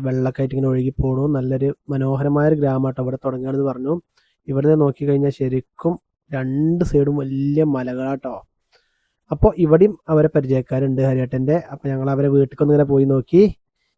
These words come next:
ഇവിടുത്തെ വീട് നോക്കിയേ, എങ്ങനെയുണ്ട്? ചെറിയ വീടല്ലേ. ഇവിടെ ഒരു കരിങ്കോഴി നോക്കിയേ, പൂവും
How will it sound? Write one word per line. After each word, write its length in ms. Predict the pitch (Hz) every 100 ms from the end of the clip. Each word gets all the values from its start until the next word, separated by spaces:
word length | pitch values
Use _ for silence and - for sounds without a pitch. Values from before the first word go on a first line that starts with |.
| _
ഇവിടുത്തെ 240 | 143 143 156
വീട് 180 | 147 151
നോക്കിയേ, 260 | 143 156 139 - - - -
എങ്ങനെയുണ്ട്? 340 | 147 147 143 131 - _ _ _ 143
ചെറിയ 240 | 139 139 143 147 139
വീടല്ലേ. 400 | 135 135 135 131 - - _ _ _ - 156
ഇവിടെ 180 | 151 185
ഒരു 60 | 202
കരിങ്കോഴി 420 | 160 151 151 165 180
നോക്കിയേ, 280 | 165 175 165 - - _ _ -
പൂവും 400 | 139 147 180